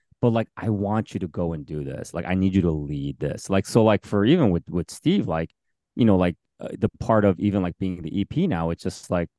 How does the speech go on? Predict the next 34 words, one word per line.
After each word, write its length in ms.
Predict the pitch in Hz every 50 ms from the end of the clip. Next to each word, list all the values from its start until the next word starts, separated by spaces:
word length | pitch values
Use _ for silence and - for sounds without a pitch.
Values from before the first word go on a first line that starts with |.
| _ _ -
I, 140 | 98 - - -
I 60 | 117
don't 260 | 110 139 156 190 -
really 200 | 123 135 123 110
know 160 | 101 104 135
what 160 | 190 220 175
it's 240 | 208 - _ - -
like 160 | 101 92 -
to 80 | - 101
be 120 | 80 92
an 60 | 90 -
E 120 | - 90 87
P, 120 | - 95
even 140 | 95 90 95
though 80 | 95 85
I've 80 | 78
had 200 | 73 82 92 110
an 100 | 120 107
E 120 | 82 87 80
P 160 | - 82 80
for 100 | - -
a 40 | 85
long 200 | 82 80 80 78 - - _ _ _ _
time. 340 | - 87 85 82 78 80 82 - _ _ _ _ _ _ _ _
But 100 | - 104
I'm 100 | 98 101
just 120 | 101 98 -
like, 120 | 110 - -
"I 80 | 92
trust 560 | 90 - - - - 117 123 - - - -
you. 320 | 92 87 85 87 98 127 - -
I 100 | - 90
know 320 | 92 92 95 92 92 95
you. 420 | 107 104 92 87 85 85 90 -